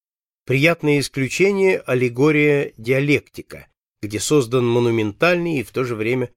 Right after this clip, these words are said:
полнокровный образ. Эпилогом творчества Веронезе может считаться исполненный им около тысяча пятьсот восемьдесят пятого года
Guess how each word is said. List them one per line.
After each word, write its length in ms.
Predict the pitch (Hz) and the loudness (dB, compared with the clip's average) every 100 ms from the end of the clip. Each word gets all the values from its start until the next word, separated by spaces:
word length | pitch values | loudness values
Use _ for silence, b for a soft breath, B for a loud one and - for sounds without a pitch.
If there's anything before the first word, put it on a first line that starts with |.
| _ | _
полнокровный 840 | - 135 117 - 98 104 107 110 110 | -2 0 -2 -4 -6 -4 -4 -6 -6
образ. 640 | - 92 - - - - _ _ _ _ _ _ _ _ _ _ _ _ _ _ | -8 -10 -10 -16 -16 -16 _ _ _ _ _ _ _ _ _ _ _ _ _ _
Эпилогом 560 | 135 185 233 220 190 | 0 4 4 4 0
творчества 640 | 151 170 180 - 131 - 117 | 2 2 2 2 -6 0 2
Веронезе 520 | 110 120 160 208 185 | 4 4 4 2 2
может 240 | 185 196 | 0 -2
считаться 760 | - - 135 165 170 - 165 143 - _ _ | -4 -6 -2 0 0 -2 -2 -2 -6 _ _
исполненный 760 | 131 - - 196 190 180 175 | -4 -4 0 2 4 2 2
им 380 | 160 165 175 175 | 0 -2 -2 0
около 340 | 135 123 117 107 | -2 -4 -4 -4
тысяча 360 | 117 101 - | -6 -8 -12
пятьсот 400 | 98 98 - 107 | -12 -8 -4 -6
восемьдесят 600 | 92 104 92 87 82 90 | -4 -8 -6 -10 -10 -14
пятого 400 | - 95 - 90 | -10 -12 -10 -12
года 360 | 113 139 151 165 | -4 -2 0 -4